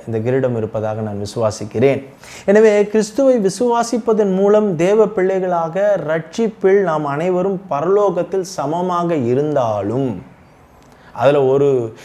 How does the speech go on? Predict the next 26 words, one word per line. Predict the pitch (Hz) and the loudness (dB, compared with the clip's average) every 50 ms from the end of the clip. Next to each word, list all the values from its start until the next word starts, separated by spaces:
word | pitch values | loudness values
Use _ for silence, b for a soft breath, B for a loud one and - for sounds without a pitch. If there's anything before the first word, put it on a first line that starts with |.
| B B | B B
ஏற்றத்தாழ்வும் | 131 143 151 151 - 160 139 147 139 135 135 131 135 123 | 0 0 0 0 -2 -4 -2 0 0 0 0 0 -2 -2
இருக்காது. | 117 120 123 - 113 98 98 - - - | -4 -4 -4 -4 -6 -6 -8 -12 -18 -20
நம்ம | 110 107 104 107 | -14 -10 -6 -2
தேவ | 117 127 143 147 139 | 0 2 2 2 2
பிள்ளைகளை | 139 - 131 127 131 139 147 | 0 -2 -2 0 0 0 0
எல்லாம் | 139 120 123 139 131 | 0 -2 -2 -2 -4
ரட்சிப்பு, | 123 113 - - 147 123 - | -4 -6 -6 -8 -8 -6 -4
அஹ், | 139 147 180 202 226 226 - - - - - - - - - 123 | -4 -2 -2 -4 -6 -8 -14 -20 -20 -20 -20 -20 -10 -8 -4 0
பரலோகத்துல | 135 135 139 147 147 143 131 135 127 - | 0 2 2 2 2 2 0 -2 -4 -4
சமமா | - 143 151 170 175 175 165 160 | -4 -2 -2 0 0 0 0 0
தான் | 156 165 151 131 | -2 -2 -2 -2
இருப்போம். | 131 139 147 - 117 107 - | -2 -2 -4 -6 -8 -10 -10
அப்படி | 117 - - 190 196 175 | -4 0 2 2 2 2
சமமாக | - - 139 139 165 202 226 226 220 220 208 185 | 0 -2 -4 -2 0 0 0 0 0 0 0 0
இருந்தாலும், | 147 123 131 151 185 202 190 165 127 98 92 98 104 123 151 170 175 170 B B B B B B - | 2 2 2 2 2 2 2 2 0 0 -2 -6 -4 -4 -4 -4 -4 -6 B B B B B B 0
கிறிஸ்துவனுடன் | - 226 - - - 269 254 254 247 240 240 233 247 | 2 2 2 2 2 2 4 4 4 4 4 4 2
நமக்கு | 240 226 220 208 202 190 - - 190 | 2 2 0 0 0 -2 -2 0 2
இருக்கும் | 185 196 220 214 - 202 170 | 2 2 0 -2 -2 -2 -2
நெருக்கம், | 139 127 131 139 151 160 175 170 175 175 - 180 180 185 190 190 185 185 | -2 -2 0 0 2 2 2 0 0 -2 -2 -2 0 0 -2 -2 -4 -2
அவர் | 135 143 147 147 147 | 0 0 2 2 2
அளிக்கும் | 143 147 165 156 156 - 151 139 | 2 2 2 0 -2 -4 -2 0
வெகுமதிகள், | 139 143 151 180 185 180 170 165 170 156 170 170 175 175 175 170 156 | 0 0 0 0 0 0 0 0 0 0 0 2 2 2 0 0 -2
மரியாதைகள், | 135 131 135 143 151 165 185 185 180 175 170 160 160 160 156 165 160 165 165 | -4 -4 -4 -2 0 0 2 2 2 2 2 0 0 0 0 0 0 0 -2
பொறுப்பு | 156 - 170 165 175 180 190 185 190 - 175 175 170 165 | -2 0 2 2 4 4 2 0 0 0 2 2 2 2
ஆகியவற்றை | - 135 143 147 139 143 139 131 127 - 131 110 107 - | 0 0 0 0 0 0 -2 -2 -4 -6 -6 -8 -6 -6
பொறுத்தவரை | 135 139 - 180 170 175 156 127 110 127 110 107 110 117 113 | -4 -2 -2 -2 -2 -2 -2 -2 -2 -2 -2 -4 -4 -4 -6